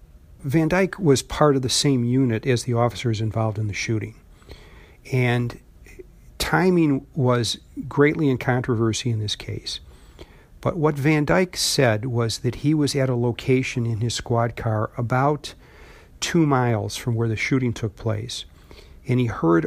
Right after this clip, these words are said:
over his radio one of the officers on the scene of the shooting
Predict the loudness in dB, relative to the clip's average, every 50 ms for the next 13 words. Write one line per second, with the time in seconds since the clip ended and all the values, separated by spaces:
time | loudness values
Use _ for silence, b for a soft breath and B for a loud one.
0 | 2 0 0 2 0 0 0 0 0 0 0 0 2 2 2 2 0 -2 -2 -4
1 | -4 -4 -6 -8 -10 -14 B B B B B B B B B B -4 0 0 2
2 | 2 2 0 -2 -2 -2 0 0 0 0 0 -2 -4 -4 -2 0 0 0 0 -2
3 | -4 -4 -4 -4 -2 -2 -2 -2 -2 0 2 2 2 2 2 0 -2 -4 -4 -2
4 | 0 0 0 0 0 -2 -4 -6 -6